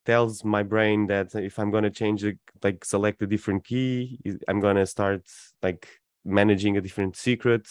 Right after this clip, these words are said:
And my, my main comparison with Seed Signer would be maybe the Coldcard, but I feel like the Coldcard is, is, is a, a level, obviously it's not something you build yourself,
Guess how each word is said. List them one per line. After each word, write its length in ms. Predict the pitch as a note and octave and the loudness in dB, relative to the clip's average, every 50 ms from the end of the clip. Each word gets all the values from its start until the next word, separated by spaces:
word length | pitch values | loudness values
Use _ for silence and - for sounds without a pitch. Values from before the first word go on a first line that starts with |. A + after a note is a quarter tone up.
| - - _ _ _ _ _ _ _ _ _ - | -20 -20 _ _ _ _ _ _ _ _ _ 0
And 400 | G#2 G#2 G#2+ G#2 G#2+ A2 G#2+ G#2 - _ _ - - _ _ _ _ _ _ _ _ - | 4 4 6 6 4 2 -2 -4 -10 _ _ -20 -20 _ _ _ _ _ _ _ _ -8
my, 460 | - G#2 G#2+ A2+ A#2+ B2 B2+ B2 A2+ F2 | -2 0 2 4 4 4 4 2 0 -2
my 240 | - A2+ A#2 C3+ D3+ | 0 0 2 2 2
main 280 | D3 C#3+ C3 A#2+ A#2+ | 2 2 2 0 0
comparison 680 | - A#2+ G#2+ G#2 A2 G#2 G#2 G2+ - - G2+ G2+ G2+ | -4 -6 -4 0 0 0 0 0 -2 -4 -6 -6 -4
with 200 | F#2 G2+ G2+ F2 | -4 -4 -4 -4
Seed 220 | - - A#2 A#2 - | -2 -2 -2 -2 0
Signer 320 | - G#2 G2 G2+ G2 F#2 | 2 2 2 4 4 2
would 200 | F2+ F#2 F#2 E2+ | 2 2 2 2
be 160 | F#2 G2+ G2 | 2 2 2
maybe 840 | F#2 G2 G2 F#2+ G2 F#2 G2 F#2+ F#2+ F#2+ F#2 F#2 F#2 F#2 F#2 F2+ F2+ - _ _ _ _ _ - | 2 2 2 0 0 0 -4 -4 -2 -2 -2 -4 -4 -4 -4 -6 -8 -10 _ _ _ _ _ -18
the 60 | F#2 | -12
Coldcard, 640 | - - G2 G2+ G2+ - - A2+ A2+ A#2+ A#2+ A#2 - - _ _ _ _ _ _ _ _ _ _ _ _ _ - - | -6 -4 -4 -4 -2 0 2 2 4 2 2 -2 -8 -20 _ _ _ _ _ _ _ _ _ _ _ _ _ -20 -8
but 400 | - - G2 F#2 F#2 F#2 E2+ - - - - - | -2 0 2 2 2 2 -2 -4 -12 -8 -4 -4
I 80 | F#2+ G#2 | -4 -2
feel 160 | - - A#2+ | 0 2 2
like 160 | A#2+ A#2 - | 2 2 2
the 80 | - A#2 | -2 -4
Coldcard 500 | - - A2+ G#2+ - A2+ A2 A2 G#2 G2+ | 0 0 -2 0 2 2 2 2 2 2
is, 340 | G#2 G2+ F#2+ - - - - | 0 0 -2 -4 -8 -10 -6
is, 420 | - G#2 G2 F#2+ - - - - - - | -4 -4 -4 -4 -6 -10 -10 -10 -8 -6
is 180 | G2+ G2 F#2 | -4 -2 2
a, 300 | G2+ G2+ G2 G2 F#2+ F2+ - | 4 4 6 6 4 4 2
a 80 | - G2 | 0 -2
level, 680 | G2 G#2 G2+ G2 F#2 G2+ G2 G2 G2 F#2+ F#2+ F#2+ F#2+ - - _ _ _ _ _ _ _ - | 0 2 2 2 2 2 2 2 2 2 0 -2 -4 -8 -16 _ _ _ _ _ _ _ -4
obviously 400 | - G#2 G#2 A2 G2+ - G#2+ G#2+ | -2 -2 -2 -2 -2 2 2 2
it's 140 | G#2 - - | 2 2 2
not 160 | - G2 F2+ | 0 -2 0
something 280 | - G2+ F2+ F2 G2 F#2 | 0 -2 -2 -2 -2 -2
you 120 | F2+ F2 | -2 -2
build 240 | D#2+ E2 F#2 F2 E2+ | -2 -2 -2 -2 -2
yourself, 500 | F2 D#2+ - - F2+ F2 E2+ - - _ | -4 -6 -4 -2 0 0 0 -2 -6 _